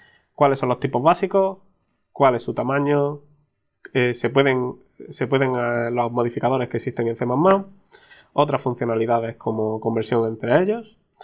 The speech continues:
eh, las estructuras de control, el if, el else, que se han visto en Java, que se ven en Python, que se ven en multitud de lenguajes, las condicionales, los bucles y la entrada y salida.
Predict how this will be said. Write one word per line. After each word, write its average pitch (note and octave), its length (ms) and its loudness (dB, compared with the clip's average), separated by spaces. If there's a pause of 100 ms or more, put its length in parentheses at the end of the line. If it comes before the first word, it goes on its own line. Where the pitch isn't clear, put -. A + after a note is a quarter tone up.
(580)
eh, C3+ 400 4
las B2+ 160 2
estructuras B2 340 -2
de B2+ 60 -6
control, D#3 400 0
el A2+ 140 -4
if, A#2+ 440 -2
el A#2 120 -2
else, B2 320 2
que A2+ 100 -6
se - 100 -4
han A#2 200 -4
visto A#2 260 -4
en G#2+ 80 0
Java, A#2+ 720 0
que B2 80 -18
se A2+ 140 -8
ven A2 220 -2
en A2 160 -6
Python, B2 580 -2
que B2+ 80 -14
se A#2 100 -6
ven A#2 140 -4
en A#2 80 -6
multitud A#2 440 -4
de A#2 80 2
lenguajes, D3+ 460 0
las C#3+ 120 -8
condicionales, E3+ 800 -2
los C3 200 -6
bucles D#3+ 580 0 (880)
y B2 380 4
la A#2 120 2
entrada A#2 240 0
y A2 40 0
salida. A3 420 0